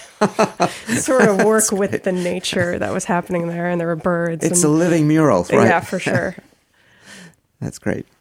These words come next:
Speaker 1: Well, if you're just joining us, this is David Green with the Cultural Alliance of Fairfield County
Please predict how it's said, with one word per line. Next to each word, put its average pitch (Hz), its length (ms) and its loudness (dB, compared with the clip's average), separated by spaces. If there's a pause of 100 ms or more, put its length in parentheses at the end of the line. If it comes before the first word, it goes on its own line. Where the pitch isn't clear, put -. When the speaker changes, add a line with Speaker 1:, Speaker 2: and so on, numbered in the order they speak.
(800)
Speaker 1:
Well, - 140 0
if 156 120 2
you're 170 100 2
just 202 260 2
joining 139 340 4
us, 101 280 2
this 127 320 0
is 101 260 2
David 117 380 2
Green 113 460 2
with 98 280 2
the 85 200 0
Cultural 107 560 2
Alliance 92 460 4
of 87 100 0
Fairfield 87 440 0
County 120 520 0